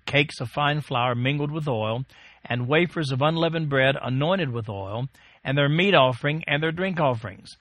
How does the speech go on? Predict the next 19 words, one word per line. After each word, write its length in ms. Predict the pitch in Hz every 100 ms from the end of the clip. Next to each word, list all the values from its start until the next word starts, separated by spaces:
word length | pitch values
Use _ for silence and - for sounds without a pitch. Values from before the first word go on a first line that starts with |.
| - - - - -
And 160 | 180
the 80 | 185
priest 320 | 151 214 214
shall 140 | - 170
bring 240 | 175 180
them 160 | 170 165
before 260 | 143 165
the 80 | 160
Lord, 320 | 143 131 135
and 140 | 135 131
shall 160 | -
offer 360 | - 143 139 147
his 200 | 143 -
sin 180 | 175 143
offering 440 | 113 110 127 139
and 220 | - 120 127
his 140 | 127
burnt 260 | 123 143 131
offering. 500 | 117 110 98 -